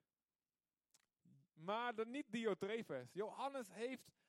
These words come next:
aan de gemeente geschreven, maar Diotrephes, die daar de dienst wil uitmaken, trekt zich niets van ons aan. En er staat in de, of, eh,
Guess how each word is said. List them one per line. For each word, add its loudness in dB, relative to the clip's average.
aan -6
de 2
gemeente -4
geschreven, -2
maar 0
Diotrephes, 0
die -10
daar -4
de -8
dienst -8
wil -6
uitmaken, -8
trekt -4
zich -6
niets -10
van -6
ons -8
aan. -6
En -10
er -8
staat -2
in -8
de, -8
of, -4
eh, -18